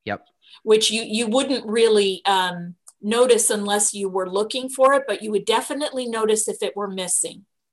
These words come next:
Speaker 2: You know?
Speaker 1: Correct.
Speaker 2: And then, of course, their safety record is
Speaker 1: <clears throat>
Speaker 2: phenomenal.
Speaker 1: Sure.
Speaker 2: Um, yeah.
Speaker 1: Sure. And, uh, as I recall, several years ago when that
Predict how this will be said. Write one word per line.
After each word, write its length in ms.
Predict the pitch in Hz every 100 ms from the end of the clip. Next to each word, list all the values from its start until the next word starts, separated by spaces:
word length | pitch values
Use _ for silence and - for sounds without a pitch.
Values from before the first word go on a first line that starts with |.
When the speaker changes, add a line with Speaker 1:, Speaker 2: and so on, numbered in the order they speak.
| _ _ _ _
Speaker 2:
You 60 | 180
know? 60 | 120
Speaker 1:
Correct. 360 | 98 - - - - -
Speaker 2:
And 100 | 233
then, 140 | 233
of 120 | 214 -
course, 300 | 247 226 -
their 160 | 208
safety 500 | 196 - 214 214 196 180
record 480 | 175 170 - 170
is 500 | 170 165 - - 151 -
Speaker 1:
<clears throat> 40 |
Speaker 2:
phenomenal. 680 | 208 180 175 165 156 - - _ _ _ -
Speaker 1:
Sure. 220 | 120 113
Speaker 2:
Um, 240 | 175 180 _ _ _
yeah. 260 | - - 220 _ _
Speaker 1:
Sure. 260 | - 160 143
And, 80 | 123
uh, 140 | 113
as 200 | - 120
I 80 | 123
recall, 680 | 135 127 - 143 147 120 107
several 340 | - 135 120
years 220 | 110 127
ago 260 | 127 117 110
when 260 | 104 110 104
that 480 | 107 104 104 -